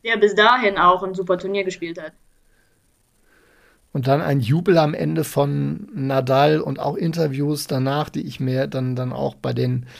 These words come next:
Speaker 2: ähm, englischen Eurosport-Kollegen mit Tim Henman und Mats Wilander noch komplett, äh, gegeben habe,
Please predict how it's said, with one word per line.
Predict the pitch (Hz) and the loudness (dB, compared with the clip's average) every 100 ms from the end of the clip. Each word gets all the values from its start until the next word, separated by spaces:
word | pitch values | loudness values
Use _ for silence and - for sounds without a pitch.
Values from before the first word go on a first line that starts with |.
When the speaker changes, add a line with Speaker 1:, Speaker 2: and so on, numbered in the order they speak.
| - - - - | -20 -20 -10 -2
Speaker 2:
ähm, | 123 120 120 127 - | 2 2 0 -2 -2
englischen | 135 143 143 | -2 -2 -2
Eurosport-Kollegen | 147 135 131 139 127 - 127 131 131 | -2 0 -2 -2 -2 0 0 0 0
mit | 123 | -2
Tim | - 120 | -2 -2
Henman | 127 139 135 | -2 -2 -2
und | 131 | -2
Mats | 127 123 | -4 -4
Wilander | 131 131 135 | -2 -2 0
noch | 123 123 | -2 -4
komplett, | 131 123 127 123 - | -4 -2 -2 -2 -4
äh, | - 143 127 135 | -4 -2 0 -2
gegeben | 123 117 131 127 | -6 -2 -2 0
habe, | 127 127 123 123 | -2 -2 -2 -4